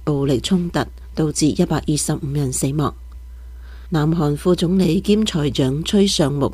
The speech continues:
接任南韓代理總統，尹錫悅彈劾庭審。美首宗人類感染禽流感病毒重大突變，風險仍低。危地馬拉否認與川普政府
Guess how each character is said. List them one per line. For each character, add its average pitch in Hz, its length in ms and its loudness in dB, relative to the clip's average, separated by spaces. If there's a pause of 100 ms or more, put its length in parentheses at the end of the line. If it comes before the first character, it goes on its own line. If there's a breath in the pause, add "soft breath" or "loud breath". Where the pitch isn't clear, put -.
接 165 240 4
任 143 260 0 (220 loud breath)
南 135 240 0
韓 135 260 -2
代 139 200 0
理 135 160 4
總 143 240 -2
統， 170 320 0 (400 loud breath)
尹 180 160 2
錫 220 220 4
悅 160 220 4
彈 143 300 -4
劾 139 160 -6 (100)
庭 127 220 -2
審。 147 360 -2 (1120 loud breath)
美 175 240 6
首 165 260 4
宗 254 220 2
人 147 300 2
類 151 260 4
感 147 160 2
染 170 360 4 (120)
禽 143 220 0
流 139 200 0
感 135 280 -2
病 139 280 0
毒 127 240 0
重 139 280 0
大 135 200 -2
突 127 140 0 (100)
變， 143 240 2 (320 loud breath)
風 196 180 2
險 165 320 0
仍 127 140 0
低。 175 340 2 (1160)
危 160 180 4
地 156 160 6
馬 139 200 0
拉 180 240 4
否 160 280 -2
認 170 180 2
與 135 160 0
川 190 220 2
普 156 240 0
政 143 260 0
府 139 300 0